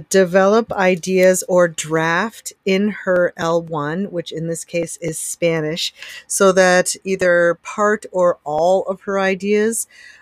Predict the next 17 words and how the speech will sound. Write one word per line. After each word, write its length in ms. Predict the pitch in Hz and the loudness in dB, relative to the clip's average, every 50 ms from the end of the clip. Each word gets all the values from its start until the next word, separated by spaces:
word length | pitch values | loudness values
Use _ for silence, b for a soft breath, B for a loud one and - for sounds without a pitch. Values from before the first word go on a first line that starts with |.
| B B | B B
um, 380 | 180 175 170 165 165 170 165 - _ _ _ | -6 -4 -4 -4 -4 -6 -8 -12 _ _ _
come 300 | - - 226 208 208 196 | -12 -6 -6 -4 -4 -4
out 380 | - 170 175 175 185 208 - - - _ | -4 -2 0 0 0 0 -2 -6 -10 _
in 580 | - 185 180 180 180 175 175 170 175 175 165 - - | -6 -4 -2 0 0 2 2 0 0 -2 -6 -8 -10
her 340 | - - 190 175 175 175 170 | -8 -2 2 4 4 4 2
primary 540 | - - 190 185 185 185 180 180 175 170 | 0 -2 -2 0 2 2 4 4 4 4
language, 520 | 170 170 170 170 170 156 160 160 160 - - _ _ - | 2 2 0 0 0 0 0 0 0 -2 -4 _ _ -4
and 460 | 226 233 233 220 180 175 180 202 185 | -2 0 0 0 0 0 -2 -2 0
then 400 | - 196 196 190 190 202 202 - B B B B B B B B _ | 2 2 4 4 2 2 0 -2 B B B B B B B B _
we 140 | 196 196 196 | -6 -6 -4
can 200 | - - 196 190 | -4 -2 -2 -2
do 180 | 180 196 190 190 | 0 0 0 -2
some 300 | - - - 190 185 180 | -2 -2 -4 -2 0 2
work 360 | 175 180 180 180 - - - | 2 2 2 2 0 -6 -16
to 480 | - - - 196 180 170 165 165 160 160 b b b b b - | -12 -10 -6 -4 -2 -2 -2 -2 -4 -6 b b b b b -16
transfer 760 | - - - 214 196 196 196 202 - - - 202 190 190 185 | -12 -6 0 2 2 2 2 0 -4 -6 -2 0 0 0 0
that 560 | 175 170 170 160 160 160 160 165 151 - - | 0 0 0 0 2 2 2 0 -2 -4 -10